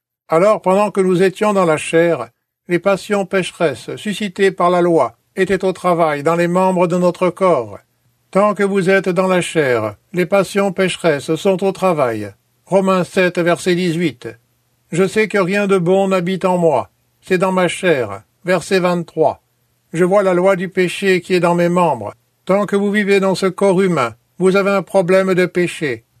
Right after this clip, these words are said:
Et le seul soulagement que vous aurez, c'est quand vous quittez ce corps, quand votre chair meurt. Écoutez un Corinthiens quinze, et vous entendrez le verset de comparaison.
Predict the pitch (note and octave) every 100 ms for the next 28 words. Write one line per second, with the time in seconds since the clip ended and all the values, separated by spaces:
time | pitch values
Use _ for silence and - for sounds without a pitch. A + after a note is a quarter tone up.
0 | - F3 F3+ - G#3 G3 F#3 G#3 G3 F3+
1 | F#3 F#3+ F#3 F#3+ F3+ F#3 F#3 E3+ C#3+ A2+
2 | _ _ _ - F#3 G3 G3+ F#3+ - F#3+
3 | F#3+ E3+ F#3 - F#3 C#3 A2 G2+ _ _
4 | - F#3+ F3+ F3+ F3+ F3 - F3 F3 E3+
5 | F3+ E3 A#2 F#2 F#2+ _ _ _ _ -
6 | F3+ F3 G3 - G3+ - G3+ F3+ F#3+ F#3+
7 | F#3 F#3 E3+ - D#3 A#2+ G#2 G2+ _ _
8 | - F3+ F#3 G#3 G3 F#3+ D#3+ F#3 G3 F3+
9 | E3+ F#3 - F3+ F3+ F3+ F3+ F3 F3 E3
10 | E3 C3+ A#2